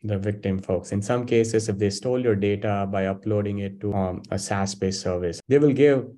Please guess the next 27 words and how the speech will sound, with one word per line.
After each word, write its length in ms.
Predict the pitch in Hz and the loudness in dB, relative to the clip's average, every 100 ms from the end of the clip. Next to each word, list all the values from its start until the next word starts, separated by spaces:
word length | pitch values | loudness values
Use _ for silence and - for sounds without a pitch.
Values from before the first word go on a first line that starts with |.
| _ _ _ _ | _ _ _ _
access 800 | 117 127 - - 104 78 78 - - | -4 -4 -4 0 0 0 -6 -10 -2
to 80 | 117 | 2
that 140 | 110 | 4
account 680 | 92 98 131 135 95 87 82 - _ _ - | 2 0 -2 0 0 -2 -6 -14 _ _ 0
where 420 | 104 110 110 110 | 4 6 6 6
the 140 | 107 | 4
customers 800 | 104 110 107 - 113 107 101 98 | 0 -4 -6 -8 -4 0 0 -2
or 100 | 87 | -4
where 180 | 87 98 | -4 -2
the 100 | 95 | 0
victim's 420 | 104 110 113 104 | -2 -2 -2 -4
data 400 | 90 95 95 95 | -2 -2 -2 -2
is 300 | 90 85 - - | -2 -6 -8 -10
present, 540 | - 92 95 78 - _ _ _ _ 107 | -2 -2 -2 -6 -8 _ _ _ _ -2
and 180 | 101 | 2
then 140 | 101 101 | 2 0
have 480 | 95 104 107 107 104 | -2 -2 0 2 2
the 140 | 98 | 0
victim 480 | 95 101 98 110 104 | 0 -2 -2 -2 -2
themselves 720 | 95 92 95 190 156 95 98 - 98 | -2 -6 -4 -2 0 0 -4 -12 -4
delete 380 | 101 98 98 98 | 0 2 0 -2
the 100 | 87 | -2
data, 420 | 87 82 78 95 | -2 -4 -8 -10
right, 180 | 90 90 | -4 -2
as 140 | 92 | 0
a 60 | 92 | -2
confirmation. 840 | 95 95 - 87 87 87 - - | -2 -4 -4 -6 -6 -6 -10 -14